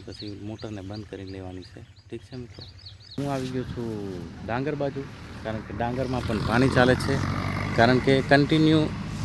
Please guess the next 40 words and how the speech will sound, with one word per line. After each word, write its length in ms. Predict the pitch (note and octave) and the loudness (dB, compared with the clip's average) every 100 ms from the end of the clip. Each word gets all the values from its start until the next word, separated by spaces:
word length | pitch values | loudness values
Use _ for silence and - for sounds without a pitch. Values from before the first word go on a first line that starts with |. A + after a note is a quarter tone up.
| - - | -4 4
છે 100 | E3 | 4
ને, 120 | D3 A#2+ | 6 6
ડાંગરમાં 520 | A#2+ B2 C3 B2+ B2 | 6 6 6 4 8
કાલે 200 | C3 D3 | 8 8
પણ 220 | C#3+ D3+ | 6 2
પાણી 280 | C#3+ B2 B2 | 4 4 4
લીધું 220 | A#2 A#2 | 2 2
હતું 180 | A2 B2 | 2 2
ને 80 | A2 | 2
આજે 200 | A2 B2 | 2 2
આવી 280 | C3 B2 B2+ | 2 2 2
રીતના 240 | B2 B2+ G#2 | 0 0 2
ભરાયેલો 360 | A#2 B2 C3+ C3 | 4 6 6 4
હોવો 220 | A2 G#2+ | 2 0
જોઈએ. 260 | G#2 G#2 A2+ - - - - - G2+ | 0 0 -2 -6 -12 -12 -12 -10 -2
આજે 220 | G#2 A2 | 0 2
પૂરેપૂરી 640 | G#2+ B2 B2 B2 B2 A#2 G#2+ | 0 0 0 0 -2 -2 0
ડાંગરનો 480 | G#2+ G#2+ A2 A2 G#2 | 0 0 0 0 -2
જે 140 | G#2+ G#2 G2+ - - | -2 -2 -4 -12 -10
ચારો 280 | - G#2+ B2+ C3 | -4 0 2 2
બનાવ્યો 440 | G#2+ G2 F#2 F#2 | 2 0 -2 -4
છે 120 | - | -2
આપણે, 260 | F#2+ F2+ G2+ | -4 -2 -6
એ 180 | G#2 G#2 | -4 -2
આવી 260 | G#2 G#2 A2 | 2 2 2
રીતના 260 | G#2+ A2 F#2+ G#2 | -2 -4 -2 0
ભરેલો 300 | A#2 C3+ B2+ | 2 4 2
હોવો 220 | G#2+ G2+ | 2 -2
જોઈએ, 280 | F#2+ F#2+ G2 - - - - - - - | -2 -4 -4 -10 -16 -18 -18 -18 -18 -8
સહેજ 240 | - C3 - | -2 -2 0
પણ 140 | C3+ A#2+ | 0 0
સુકારો 500 | - A#2 A2+ A2 A2 | -2 0 2 2 0
નહીં 240 | G#2+ A#2+ A2 | 0 0 0
લાગવા 240 | G2 F#2+ | 0 -2
જોઈએ, 240 | F#2 F#2 F#2 | -2 -4 -4
કારણ 300 | G2 F#2+ F#2+ | -6 -8 -8
કે 140 | G2+ G#2 - | -10 -12 -8
એનાથી 420 | A2+ A2 G#2+ - G#2 | -4 -2 -2 -6 -4
ડાંગરમાં 760 | G#2 G#2 G#2 G#2 G#2 G#2+ A2+ - - - | -2 -2 -2 -4 -2 -4 -6 -14 -20 -8
સારો 260 | - A2 | -2 0